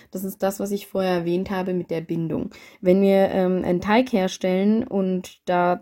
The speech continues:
jetzt, äh, als Bestandteile Wasser oder Milch und Mehl haben und man das verrührt, dann sinkt ja das Mehl ab. Wenn man da aber Eier reinmacht, dann fängt sich das an zu binden.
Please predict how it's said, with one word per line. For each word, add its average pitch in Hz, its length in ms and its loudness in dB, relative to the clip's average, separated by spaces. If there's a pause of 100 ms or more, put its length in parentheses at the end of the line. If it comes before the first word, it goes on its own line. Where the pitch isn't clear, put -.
jetzt, - 420 -6
äh, - 400 0
als 175 340 2
Bestandteile 185 1040 2
Wasser 214 480 0
oder 165 160 -2
Milch 214 460 2 (340)
und 185 260 -4
Mehl 190 320 2
haben 190 520 0 (220)
und 190 100 -4
man 185 120 0
das 185 140 -2
verrührt, 208 580 0
dann 180 360 -2
sinkt 180 560 2
ja 190 80 0
das 170 260 -6
Mehl 165 380 -4
ab. - 260 -10 (720)
Wenn 190 100 -2
man 196 120 2
da 190 140 4
aber 180 280 0
Eier 208 360 2
reinmacht, 165 600 -4
dann 190 140 -4
fängt 226 300 -2
sich 214 120 -6
das - 240 -14
an 180 220 -4
zu - 160 -10
binden. 202 640 2